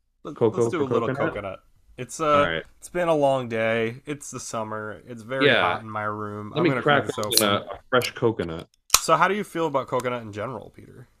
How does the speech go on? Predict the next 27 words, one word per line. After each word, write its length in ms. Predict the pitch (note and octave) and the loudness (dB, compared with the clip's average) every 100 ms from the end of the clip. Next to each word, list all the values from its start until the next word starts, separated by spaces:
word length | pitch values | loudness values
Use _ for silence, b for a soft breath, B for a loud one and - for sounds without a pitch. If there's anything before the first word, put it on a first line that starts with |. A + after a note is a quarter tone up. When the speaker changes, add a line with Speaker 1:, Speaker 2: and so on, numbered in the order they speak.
| _ _ _ | _ _ _
Speaker 2:
All 100 | C#3 | 2
right, 220 | G#2+ - | 2 0
so 160 | - C#3 | 0 4
I 80 | D3+ | 4
have 120 | E3+ | 4
a, 140 | D3+ - | 2 2
I 120 | B2 | 0
have 100 | C3+ | 0
a, 140 | C3 - | 0 0
I 40 | |
have 80 | A#2+ | -2
a 60 | |
mired 380 | A2+ G#2+ G#2 F2+ | 0 0 0 -2
history 360 | F#2+ F2+ - D#2 | -4 -8 -10 -10
with 120 | D2+ | -10
coconut, 480 | - D#2+ D2+ D#2 - _ _ | -10 -10 -10 -14 -16 _ _
to 80 | - | -18
say 180 | - D2+ | -14 -12
the 100 | D#2 | -12
least. 440 | D#2 D2 D2 - _ _ | -14 -14 -18 -20 _ _
But 440 | G#2+ F2+ E2+ - - _ - | -8 -6 -6 -8 -16 _ -12
my 680 | - G2 G#2+ A2+ A#2+ B2+ C#3 C#3 - _ - _ _ - - - - _ _ _ | -6 -2 0 0 0 0 -4 -8 -18 _ -20 _ _ -16 -8 -8 -8 _ _ _
father 460 | D#2+ F2 D#2+ C#2 A#1+ _ _ _ _ _ | -6 -4 -4 -8 -10 _ _ _ _ _
hates 720 | - - - - F#2+ F2+ D#2 - | -20 -20 -18 -8 -4 -4 -6 -12
coconut, 480 | D#2+ D2+ D#2 C#2+ _ _ _ _ | -12 -12 -12 -14 _ _ _ _
like, 320 | G2+ F2+ - - | 0 0 -2 -10
Speaker 1:
Uh-huh. 140 | F#2+ | -16